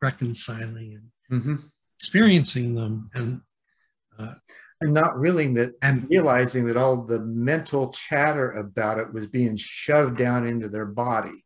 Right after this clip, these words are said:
Speaker 1: Was,
Speaker 2: We
Speaker 1: they
Speaker 2: live
Speaker 1: were s-, they were directing it at a, at, at their own, their own structural
Speaker 2: Right.
Speaker 1: reality.
Speaker 2: And we don't even
Speaker 1: And
Speaker 2: recognize that we live from the shoulders up most of the time. And, and
Speaker 1: Exactly.
Speaker 2: that's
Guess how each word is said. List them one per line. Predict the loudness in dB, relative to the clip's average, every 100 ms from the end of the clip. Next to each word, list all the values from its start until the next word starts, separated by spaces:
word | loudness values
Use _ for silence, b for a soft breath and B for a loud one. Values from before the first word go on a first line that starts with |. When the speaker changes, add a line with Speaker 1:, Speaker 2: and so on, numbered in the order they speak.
| -2
Speaker 1:
Was, | 4 4 4
Speaker 2:
We | 6
Speaker 1:
they | 8
Speaker 2:
live | 8
Speaker 1:
were | 6
s-, | 2 0
they | 4 6
were | 6
directing | 6 2 2 0 -2 0
it | 2 0
at | 0
a, | -4 -6 -6
at, | -6 -4
at | -6 -2
their | 0
own, | 0 0 0 -2 -4
their | -4 -2
own | -2
structural | -4 -6 -8 -8 -10 -8 -8 -10 _ b b
Speaker 2:
Right. | 0 2
Speaker 1:
reality. | 2 -2 -8 -12 -14 -10 -2
Speaker 2:
And | 2
we |
don't | 4 6
even | 6 4
Speaker 1:
And | 2
Speaker 2:
recognize | 2 2 2 4 2 0
that | -4
we | -2
live | 2 0 0
from | -6 -2
the | -2
shoulders | 0 0 0 0
up | 0 0 -4
most | -6 -6 -6
of | -8
the |
time. | -6 -8 -6 -4
And, | -6 -4
and | -2
Speaker 1:
Exactly. | 2 2 0 -4
Speaker 2:
that's | -16